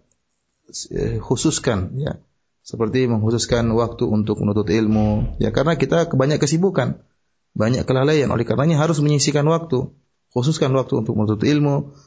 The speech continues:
harus mengkhususkan waktu untuk baca Quran, harus mengkhususkan waktu untuk baca hadis-hadis Nabi sallallahu alaihi wasallam, harus memilih waktu untuk, eh, membaca buku-buku para ulama yang mengingatkan kita akan akhirat.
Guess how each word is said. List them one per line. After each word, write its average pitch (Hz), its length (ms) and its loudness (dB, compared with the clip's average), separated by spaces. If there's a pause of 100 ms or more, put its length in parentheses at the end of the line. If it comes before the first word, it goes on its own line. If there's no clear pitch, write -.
(120)
harus 135 240 0
mengkhususkan 117 480 0
waktu 104 160 -4
untuk 107 240 0
baca 107 240 2
Quran, 151 480 2 (320)
harus 131 240 0
mengkhususkan 113 400 0
waktu 113 240 0
untuk 107 160 0
baca 110 160 0
hadis-hadis 113 480 0
Nabi 117 160 2
sallallahu 110 320 0
alaihi 151 80 2
wasallam, 151 220 2 (420)
harus 127 320 0
memilih 120 320 2
waktu 120 320 0
untuk, 110 400 -2 (320)
eh, 110 560 0
membaca 113 320 2
buku-buku 117 560 0
para 113 160 0
ulama 120 480 0
yang 135 160 2
mengingatkan 185 400 2
kita 190 240 0
akan 180 240 0
akhirat. 147 400 -2